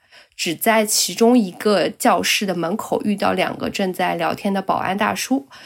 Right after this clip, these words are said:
所以我就路过的时候就顺口问了一句：“哎呀，大叔，那个电梯在哪儿？”顺着保安大叔指的方向呢，我们也很快就找到了那个电梯。上电梯呢，也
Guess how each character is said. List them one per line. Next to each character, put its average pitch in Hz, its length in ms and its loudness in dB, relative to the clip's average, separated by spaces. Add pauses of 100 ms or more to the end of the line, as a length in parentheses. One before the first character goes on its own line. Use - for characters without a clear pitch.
(140)
所 - 140 -6
以 190 60 2
我 175 160 2
就 190 420 0
路 226 160 4
过 226 300 2
的 175 80 -2
时 - 120 -4
候 160 60 -2
就 196 100 -6
顺 226 280 2
口 - 160 -4
问 185 160 0
了 175 100 -2
一 160 60 -4
句 - 100 -4
：“哎 - 80 0
呀， 185 140 0
大 220 200 2
叔， 226 340 2
那 233 120 4
个 220 100 -2
电 214 300 0
梯 247 240 0
在 214 200 0
哪 190 100 -2
儿？” - 160 -8 (420)
顺 247 300 4
着 208 180 4
保 - 140 0
安 185 180 0
大 196 160 2
叔 214 140 -2
指 - 160 -4
的 - 100 -4
方 226 240 2
向 233 200 4
呢， 196 100 2 (100)
我 226 120 -6
们 - 140 -4
也 208 120 0
很 202 180 -6
快 202 220 -2
就 214 100 -4
找 - 220 -4
到 - 140 0
了 233 100 2
那 - 120 -4
个 - 120 -8
电 - 180 -6
梯。 - 300 -12 (1080)
上 214 380 2
电 190 240 0
梯 - 220 -2
呢， 190 200 4
也 - 240 -4